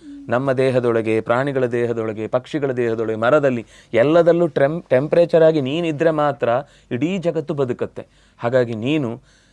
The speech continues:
ಎಲ್ಲರಿಗೂ ಜೀವ ಕೊಡುವವ ಅಂತ, ಟೆಂಪರೇಚರ್ ಇದ್ದರೆ ತಾನೇ ಮನುಷ್ಯ ಜೀವಂತ ಇದ್ದಾನೆ ಅಂತ ಗೊತ್ತಾಗುದು. ಟೆಂಪರೇಚರ್ ಹೋದ್ರೆ ಪೂರ ಬಿಸಿಗೆ ಹಾಕ್ಬಿಡ್ಬೇಕಾಗುತ್ತೆ, ಸುಟ್ಬಿಡ್ತಾರೆ. ಅದರಿಂದಾಗಿ ನಾವೀಗ ಆ ಥರ, ಆ, ನಿನ್ನಿಂದ ಬದುಕಬೇಕು ಹೊರತು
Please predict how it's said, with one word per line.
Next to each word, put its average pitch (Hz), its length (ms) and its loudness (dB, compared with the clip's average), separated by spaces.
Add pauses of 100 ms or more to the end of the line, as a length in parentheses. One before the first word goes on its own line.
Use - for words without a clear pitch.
(120)
ಎಲ್ಲರಿಗೂ 135 460 0
ಜೀವ 135 280 -4
ಕೊಡುವವ 143 420 2
ಅಂತ, 123 280 -2
ಟೆಂಪರೇಚರ್ 151 640 -4
ಇದ್ದರೆ 151 240 -2
ತಾನೇ 185 220 -6
ಮನುಷ್ಯ 131 340 -6
ಜೀವಂತ 127 340 -4
ಇದ್ದಾನೆ 117 380 -2
ಅಂತ 107 120 -10
ಗೊತ್ತಾಗುದು. 101 480 -6 (360)
ಟೆಂಪರೇಚರ್ 185 460 0
ಹೋದ್ರೆ 185 460 2 (460)
ಪೂರ 208 180 -2
ಬಿಸಿಗೆ 156 320 -2
ಹಾಕ್ಬಿಡ್ಬೇಕಾಗುತ್ತೆ, 104 880 -6
ಸುಟ್ಬಿಡ್ತಾರೆ. 107 560 -8 (400)
ಅದರಿಂದಾಗಿ 160 720 2 (280)
ನಾವೀಗ 147 460 0
ಆ 127 140 4
ಥರ, 131 180 2 (760)
ಆ, 113 60 -2 (600)
ನಿನ್ನಿಂದ 165 420 0
ಬದುಕಬೇಕು 131 540 0
ಹೊರತು 120 440 -4